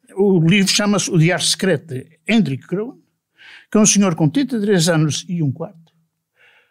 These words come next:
um quarto de ano, que vive num lar de terceira idade. E conta as pequenas histórias que vão acontecendo e nos prazeres que lhe restam, das amizades e das pequenas inimizades que também se criam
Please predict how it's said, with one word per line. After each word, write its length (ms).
um 140
quarto 460
de 180
ano, 300
que 100
vive 480
num 360
lar 200
de 80
terceira 280
idade. 400
E 340
conta 300
as 120
pequenas 280
histórias 380
que 100
vão 80
acontecendo 600
e 100
nos 240
prazeres 360
que 120
lhe 60
restam, 380
das 280
amizades 580
e 80
das 560
pequenas 400
inimizades 480
que 60
também 180
se 120
criam 400